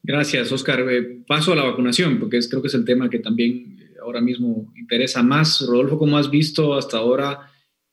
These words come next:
eh, el avance en la vacunación? Todavía no vamos a hablar de la compra de vacunas, quizás nos queden unos minutos luego para comentarlo,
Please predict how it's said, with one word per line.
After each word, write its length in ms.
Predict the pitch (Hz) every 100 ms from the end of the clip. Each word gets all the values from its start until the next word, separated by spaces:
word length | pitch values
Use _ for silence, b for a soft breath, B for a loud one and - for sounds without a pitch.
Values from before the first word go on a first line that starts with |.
| -
eh, 400 | 120 113 113 123
el 80 |
avance 280 | 117 123 135
en 60 | 131
la 80 | 123
vacunación? 460 | 131 131 175 185
Todavía 240 | 135 131 143
no 80 |
vamos 240 | 147 151 147
a 40 |
hablar 180 | 120 131
de 80 | 127
la 100 | 117
compra 220 | 131 131
de 80 | 113
vacunas, 300 | 147 135 -
quizás 240 | 113 120
nos 200 | 120 110
queden 220 | - 120
unos 140 | 123 120
minutos 300 | 117 117 117
luego 180 | 117 117
para 160 | 113
comentarlo, 480 | 117 127 196 165 107